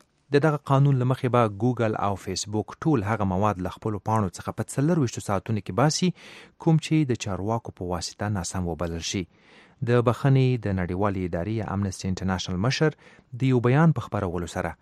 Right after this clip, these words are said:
د سه شنبې د ورځې د دغه پاس شوي قانون غندنه کړې ده. په بیان کې راغلي ده چې انټرنیټي پاڼې په ویتنام کې یوازینی ځای و چې خلکو به پکې په آزاده توګه له حکومتي سانسور پرته خپل نظرونه شریکول. خو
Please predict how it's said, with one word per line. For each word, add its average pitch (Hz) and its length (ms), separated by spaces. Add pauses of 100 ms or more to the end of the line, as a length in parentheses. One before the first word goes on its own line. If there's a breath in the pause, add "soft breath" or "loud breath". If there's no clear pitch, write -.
(320 soft breath)
د 113 180
سه 123 240
شنبې 120 280
د 127 160
ورځې 104 260
د 110 180
دغه 113 240 (240)
پاس 90 260
شوي 147 200 (120)
قانون 92 260 (200)
غندنه 107 300
کړې 85 220
ده. 85 120 (400)
په 139 100
بیان 147 260
کې 139 140
راغلي 135 260
ده 131 120
چې 135 80 (560 loud breath)
انټرنیټي 104 520
پاڼې 147 340
په - 120
ویتنام 127 400
کې 139 240 (460 loud breath)
یوازینی 92 540
ځای 147 260
و 104 240
چې - 380 (200)
خلکو 160 420
به 160 40
پکې 151 380
په 110 220
آزاده 95 300
توګه 156 360
له 110 60
حکومتي 110 500
سانسور 104 500
پرته 160 360
خپل 101 240
نظرونه 92 400
شریکول. 82 440 (380 loud breath)
خو - 260